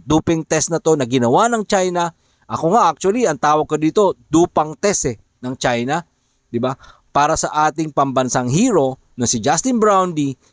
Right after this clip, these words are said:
siyempre gugustuhin nating makitang muli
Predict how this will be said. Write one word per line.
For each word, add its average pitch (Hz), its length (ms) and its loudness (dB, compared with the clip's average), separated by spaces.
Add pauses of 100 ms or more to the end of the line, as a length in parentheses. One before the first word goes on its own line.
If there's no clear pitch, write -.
siyempre 151 320 0
gugustuhin 208 640 2
nating 175 320 0
makitang 170 720 -2
muli 156 320 2